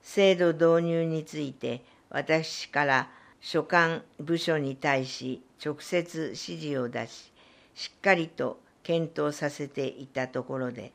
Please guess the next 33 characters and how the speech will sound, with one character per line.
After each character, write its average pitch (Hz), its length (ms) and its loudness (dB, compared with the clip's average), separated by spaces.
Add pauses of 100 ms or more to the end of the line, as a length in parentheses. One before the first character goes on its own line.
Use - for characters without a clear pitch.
あ 131 100 -12
り、 - 200 -16 (800)
早 185 300 4
期 147 220 -6
実 143 400 -8
施 - 40 -2
に 151 120 0
向 143 160 -2
け 147 200 -2
て 143 320 -4 (120)
取 139 200 -6
り 135 60 -6
組 139 240 -4
ん - 20 -2
で 123 100 -6
い 117 120 -10
き - 160 -20
た - 160 -12
い。 - 100 -16 (1700)
問 139 180 0
い、 131 140 -10 (520)
ま 160 160 -2
た 165 280 4 (120)
今 202 240 4
回 139 280 2
は 127 200 0 (320)
全 202 360 4
額 185 420 4
国 170 240 2 (100)
庫 196 140 2
負 202 120 -8
担 156 340 4
の 135 280 0